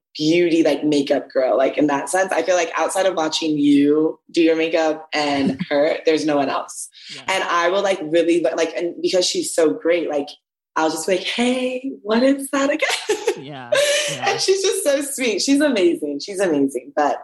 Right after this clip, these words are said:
Speaker 1: yeah.
Speaker 2: What do you do for your, um, face?
Speaker 1: I use, okay, rose water. I, uh,
Speaker 2: Mm-hmm.
Speaker 1: use Coco Kind's rose water, or I just, like, use the, the same company rose water that we buy, um, or just make own.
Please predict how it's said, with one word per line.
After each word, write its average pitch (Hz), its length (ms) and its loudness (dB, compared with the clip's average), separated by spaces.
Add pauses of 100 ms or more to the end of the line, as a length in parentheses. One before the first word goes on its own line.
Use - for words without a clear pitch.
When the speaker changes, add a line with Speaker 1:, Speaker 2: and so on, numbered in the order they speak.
(100)
Speaker 1:
yeah. 135 220 0 (360)
Speaker 2:
What 170 120 2
do 233 60 2
you 285 80 4
do 226 200 2
for 208 120 0
your, 156 480 0
um, 131 400 -4 (140)
face? - 500 -2 (280)
Speaker 1:
I 220 920 0
use, 165 800 4
okay, 156 200 0
rose 156 340 0
water. 170 560 -2 (100)
I, 147 60 -2
uh, 151 40 -2 (320)
Speaker 2:
Mm-hmm. 151 80 0
Speaker 1:
use 156 260 0
Coco 165 340 0
Kind's 156 440 -2
rose 160 260 2
water, 156 340 2
or 147 140 0
I 143 100 2
just, 139 280 -2
like, 135 260 -2 (380)
use 151 200 2
the, 139 400 -4 (140)
the 147 140 0
same 135 280 0
company 135 420 0
rose 135 220 0
water 135 220 0
that 123 200 -2
we 135 140 2
buy, 131 400 -2 (140)
um, 139 400 2
or 143 140 0
just 143 220 -2
make 135 220 -2
own. 135 440 -2